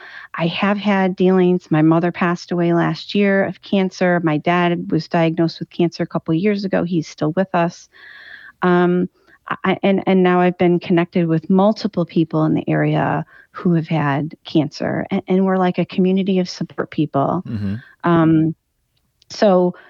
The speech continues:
Speaker 1: you know, um, I, I just feel like it's, it's just something di-, different. Like, you know, I, I feel like I ha-, I, I feel for me, like, it caused me to do things that I would have been uncomfortable doing before.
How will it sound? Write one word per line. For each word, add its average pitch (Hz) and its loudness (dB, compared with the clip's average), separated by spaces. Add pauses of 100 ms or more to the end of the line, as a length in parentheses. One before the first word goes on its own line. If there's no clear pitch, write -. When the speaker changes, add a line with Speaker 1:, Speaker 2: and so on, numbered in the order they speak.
(180)
Speaker 1:
you 202 2
know, 180 4 (180)
um, 175 2 (760)
I, 185 -6
I 202 -2
just 196 -10
feel 190 0
like 175 0
it's, - -6
it's - -6
just 180 -4
something 165 2
di-, 170 -4 (140)
different. 156 -2
Like, 147 0
you 185 2
know, 165 2
I, - -6
I 165 -2
feel 202 2
like 190 0
I 180 0
ha-, 175 -8
I, 160 -4
I 202 2
feel 202 0
for 185 0
me, 180 4 (420)
like, 175 2
it - -2
caused 196 0
me 185 4
to - -6
do 180 2
things 165 0
that - -4
I 165 0
would 165 0
have 160 -4
been 160 -2
uncomfortable 160 -2
doing 147 -2
before. 147 -6